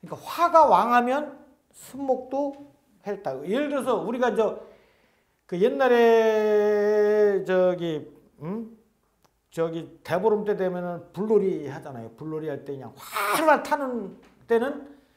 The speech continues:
그 옆에 있는 막 생-, 그 저, 음? 나-, 저 뭐야, 소나무 가지 같은 거 막 센 거 짜-, 잘라서 막 집어넣어도 그냥 파바박 튀면서 잘 타죠.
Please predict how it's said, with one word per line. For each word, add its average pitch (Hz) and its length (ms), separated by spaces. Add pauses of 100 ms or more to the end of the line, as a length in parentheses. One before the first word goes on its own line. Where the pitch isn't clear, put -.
(440)
그 240 280
옆에 247 400
있는 254 320
막 - 500 (200)
생-, 226 1300
그 190 220
저, 185 100 (500)
음? 214 300
나-, 160 340
저 160 100
뭐야, 151 160
소나무 269 440
가지 208 180
같은 202 200
거 196 80
막 185 160
센 269 240
거 196 340
짜-, - 200 (760)
잘라서 247 380
막 - 320
집어넣어도 208 440
그냥 131 300 (760)
파바박 262 720
튀면서 269 400
잘 - 320
타죠. 190 440